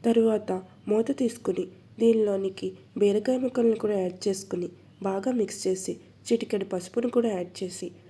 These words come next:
మూత పెట్టి బీరకాయలోని వాటర్ అంతా అయిపోయేంత వరకు ఉడకనివ్వాలి. ఇలా ఉడికిన తర్వాత దీనిలోనికి రుచికి సరిపడా ఉప్పు, కొంచెం వాటర్ని యాడ్ చేసుకుని బాగా మిక్స్ చేసుకుని మూత పెట్టి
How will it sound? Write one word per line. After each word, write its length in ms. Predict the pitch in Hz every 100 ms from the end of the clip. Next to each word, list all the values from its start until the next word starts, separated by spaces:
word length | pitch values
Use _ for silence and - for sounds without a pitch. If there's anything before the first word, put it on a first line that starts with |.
| - -
మూత 160 | 208 220 220
పెట్టి 280 | 190 - 170 - - - - - - -
బీరకాయలోని 600 | 220 214 214 240 240 233 226
వాటర్ 360 | 185 185 202 196
అంతా 200 | 190 196 - - _ -
అయిపోయేంత 420 | 202 196 196 185 180
వరకు 280 | 180 180 262
ఉడకనివ్వాలి. 680 | 262 196 185 175 175 165 - - - 202
ఇలా 160 | 190 180 - - -
ఉడికిన 340 | 202 196 247 247
తర్వాత 400 | 220 190 180 175 170 - - -
దీనిలోనికి 680 | 202 196 185 185 190 185 175 180 - - 202
రుచికి 280 | 196 -
సరిపడా 380 | 247 240 220 196 180
ఉప్పు, 240 | 175 - 175 - - -
కొంచెం 260 | 202 208 190
వాటర్ని 460 | 180 175 226 233 240
యాడ్ 180 | 196 185 -
చేసుకుని 400 | 175 - 175 175 175 - -
బాగా 280 | 185 180 240
మిక్స్ 200 | 220 190 -
చేసుకుని 400 | 190 190 - 185 185 -
మూత 180 | 196 196 190
పెట్టి 280 | 180 180